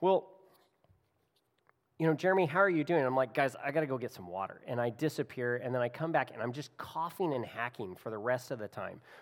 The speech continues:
Probably thirty out of, thirty out of the forty-five minutes that we were on the phone, I'm just coughing.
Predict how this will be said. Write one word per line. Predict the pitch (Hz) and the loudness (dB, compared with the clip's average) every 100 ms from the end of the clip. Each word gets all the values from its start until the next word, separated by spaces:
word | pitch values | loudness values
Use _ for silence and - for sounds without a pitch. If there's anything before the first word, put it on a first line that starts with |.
| - | 0
Probably | 185 175 | 4 4
thirty | 160 202 202 190 | 4 4 4 6
out | 170 | 4
of, | 135 - | 4 2
thirty | 202 196 | 2 4
out | 180 165 | 4 6
of | |
the | 147 | 2
forty-five | - 165 151 170 147 | 0 -2 2 4 6
minutes | 143 135 - | 4 2 -2
that | |
we | 135 131 | -2 2
were | 127 | 4
on | 127 | 4
the | 123 | 2
phone, | 139 123 110 - _ - | 0 0 -2 -8 _ 2
I'm | 156 165 | 4 4
just | 156 - | 0 -4
coughing. | - 107 - | -4 -4 -4